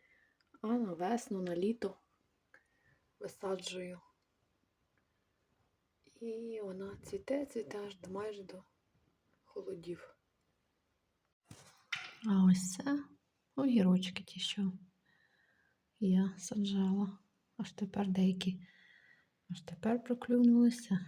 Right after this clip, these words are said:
І є, що раніше зійшли. Ось такий результат. Редиска буяє, але толку з неї мало. І з півні співають.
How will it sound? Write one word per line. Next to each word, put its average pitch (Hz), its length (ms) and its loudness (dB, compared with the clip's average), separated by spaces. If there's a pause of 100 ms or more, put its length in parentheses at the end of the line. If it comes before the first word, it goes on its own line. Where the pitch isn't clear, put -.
(680)
І 208 120 2
є, 185 140 6
що 185 240 2
раніше 180 600 2 (840)
зійшли. 233 560 -2 (580)
Ось 294 120 -18
такий 208 320 -6
результат. 214 580 -6 (880)
Редиска 214 680 0
буяє, 262 580 2 (320)
але 185 200 2
толку 240 320 -2
з 190 100 2
неї 185 200 4
мало. 143 320 -4 (2500)
І 202 60 -6
з - 80 -18
півні 180 340 -2
співають. 180 800 -6